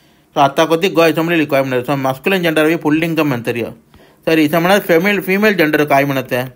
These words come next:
ஃபீமேல் ஜெண்டர் காய் மனத்தம்னா ஸ்திரீலிங்கம் மனறியா.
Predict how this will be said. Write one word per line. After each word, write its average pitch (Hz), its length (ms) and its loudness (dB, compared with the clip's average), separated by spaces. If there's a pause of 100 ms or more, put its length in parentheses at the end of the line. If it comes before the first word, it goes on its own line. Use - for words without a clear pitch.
(1500)
ஃபீமேல் 202 360 2
ஜெண்டர் 160 280 2
காய் 151 200 2
மனத்தம்னா 151 520 -2
ஸ்திரீலிங்கம் 175 640 -2
மனறியா. 117 360 -6